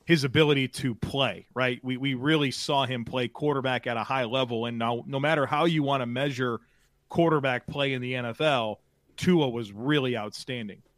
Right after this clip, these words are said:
And certainly Mike McDaniel and his influence on the team, his influence on the offense has really unlocked the best parts of Tua, and you certainly love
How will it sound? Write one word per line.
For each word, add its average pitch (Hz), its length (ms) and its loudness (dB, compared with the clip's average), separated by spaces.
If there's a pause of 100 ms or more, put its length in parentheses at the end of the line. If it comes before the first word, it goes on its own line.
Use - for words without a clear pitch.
(240)
And 123 300 -4
certainly 147 280 -2
Mike 135 220 0
McDaniel 131 720 -2
and 123 120 -6
his 131 180 -2
influence 123 420 -2
on 113 180 -2
the 104 260 -6 (160)
team, 175 480 4 (340)
his 123 140 -2
influence 123 320 -4
on 117 100 0
the 117 80 0
offense 123 460 0
has 107 160 -8
really 139 300 0
unlocked 120 640 -2 (340)
the 127 80 -6
best 135 320 0
parts 120 320 -4
of 107 140 -10
Tua, 117 320 -2
and 107 160 -6
you 113 100 -6
certainly 131 340 -4
love 120 440 -2